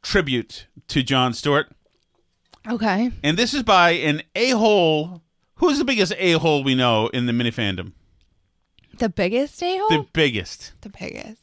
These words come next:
Speaker 2: Um,
Speaker 1: Who we like, by the way.
Speaker 2: Menners?
Speaker 1: Correct. Who, by the way,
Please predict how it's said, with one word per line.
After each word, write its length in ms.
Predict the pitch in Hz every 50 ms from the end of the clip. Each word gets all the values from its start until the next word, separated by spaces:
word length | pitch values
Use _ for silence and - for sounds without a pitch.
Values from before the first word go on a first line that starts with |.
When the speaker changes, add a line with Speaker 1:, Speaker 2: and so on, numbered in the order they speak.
| _ _ _ _ _ _ _ _ _ _ _ _ _ _ _ _ _ _ _ _ _
Speaker 2:
Um, 680 | - 208 208 202 190 190 190 185 185 185 190 190 185 180 - - _ _ _ _
Speaker 1:
Who 100 | - 226
we 140 | 240 233 214
like, 340 | 208 185 139 123 107 -
by 140 | - 117 107
the 80 | 95 95
way. 220 | 98 98 98 104 - _ _ _ _ _ _ _ -
Speaker 2:
Menners? 580 | 202 196 190 196 220 294 415 494 - - _ _ _ _ _ _ _ _
Speaker 1:
Correct. 420 | - - 170 160 131 101 - - -
Who, 120 | - -
by 160 | 165 190 196
the 80 | 185 202
way, 320 | 190 180 165 156 147 151